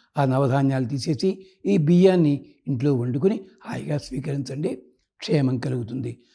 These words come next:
ముందుగా ఒక్కటే మాట, పూజా మందిరము పూజనీయమైన వస్తువులని మాత్రమే పెట్టుకోండి. అమ్మ, నాన్న ఇలాంటి వాళ్ళ ఫోటోలు పెట్టుకోవచ్చు,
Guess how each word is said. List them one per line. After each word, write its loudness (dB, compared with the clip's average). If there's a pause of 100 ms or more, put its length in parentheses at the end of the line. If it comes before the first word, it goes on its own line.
(180)
ముందుగా 4
ఒక్కటే 2
మాట, 0 (600)
పూజా 4
మందిరము 4 (800)
పూజనీయమైన 4
వస్తువులని 0
మాత్రమే -2 (500)
పెట్టుకోండి. -4 (600)
అమ్మ, 0 (460)
నాన్న 2 (420)
ఇలాంటి 4
వాళ్ళ 8
ఫోటోలు 4
పెట్టుకోవచ్చు, 0